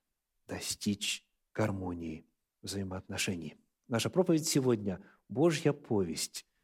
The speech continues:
двоеточие – женитьба Исаака. Мы отметили ряд важнейших практических уроков,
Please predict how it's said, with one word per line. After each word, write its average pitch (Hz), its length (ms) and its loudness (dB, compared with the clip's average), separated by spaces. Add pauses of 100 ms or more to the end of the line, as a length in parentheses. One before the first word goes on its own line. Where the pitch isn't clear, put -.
(160)
двоеточие – 95 840 0 (340)
женитьба 107 680 0 (400)
Исаака. 98 720 -2 (280)
Мы 139 180 10
отметили 143 680 4 (220)
ряд 156 520 6 (240)
важнейших 147 680 2
практических - 800 -2
уроков, 120 500 2